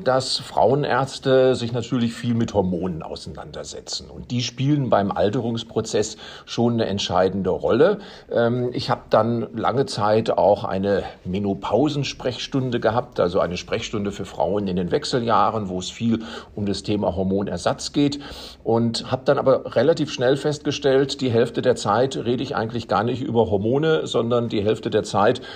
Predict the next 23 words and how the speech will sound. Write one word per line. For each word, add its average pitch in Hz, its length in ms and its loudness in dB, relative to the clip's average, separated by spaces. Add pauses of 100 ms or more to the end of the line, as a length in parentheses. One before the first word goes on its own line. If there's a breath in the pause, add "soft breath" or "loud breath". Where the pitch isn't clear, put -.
(200 loud breath)
muss 123 220 -2
ich 117 100 -4
mir 123 320 2
was 117 160 4
anhören 120 460 2
über 113 240 2
Gewichtsprobleme 120 1040 2
und 117 320 -4
Ähnliches. 95 540 -4 (460 loud breath)
Und 120 400 0
davon 120 420 -2
wissen, 156 440 -4 (320 loud breath)
das, - 340 -6
äh, 113 320 0
ist - 160 -12
gar 104 100 -2
nicht 117 140 -6
so - 80 -2
im 113 160 -2
öffentlichen 117 420 -4
Bewusstsein 104 840 -2
eigentlich 107 300 -8
verankert, 113 520 0